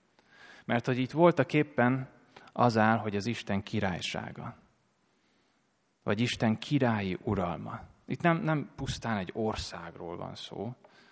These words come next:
hanem a királyról és az ő királyi uralmáról. És ez egy óriási különbség.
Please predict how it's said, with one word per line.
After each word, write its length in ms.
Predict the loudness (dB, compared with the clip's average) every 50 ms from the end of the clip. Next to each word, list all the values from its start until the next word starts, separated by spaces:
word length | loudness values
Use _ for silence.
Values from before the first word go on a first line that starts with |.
| _ _ _ _ _ _ _ _ _ -20 _ _ _ _ _ _ _ _ _ -2
hanem 240 | 2 4 4 6 4
a 60 | 4
királyról 760 | 2 2 4 4 6 6 6 6 4 4 4 4 4 4 4
és 140 | 2 2 0
az 160 | -2 -2 -2
ő 180 | -2 -2 -4 -4
királyi 440 | -4 -2 0 2 2 2 0 -2
uralmáról. 920 | -2 0 0 0 0 -2 -4 -6 -6 -8 -10 -10 -10 -12 -12 -12 -12 -12 -14 -18 -20 _ _ _ _ _ _ _ _ _ _ _ _ _ _ _ _ _ _ _ _ _ _
És 140 | -14 -8 -4
ez 100 | 0 2
egy 180 | 4 6 8 10
óriási 560 | 10 10 8 6 2 -2 -2 -4 -6 -8 -8
különbség. 720 | -8 -6 -6 -6 -10 -10 -12 -14 -12 -12 -14 -16 -18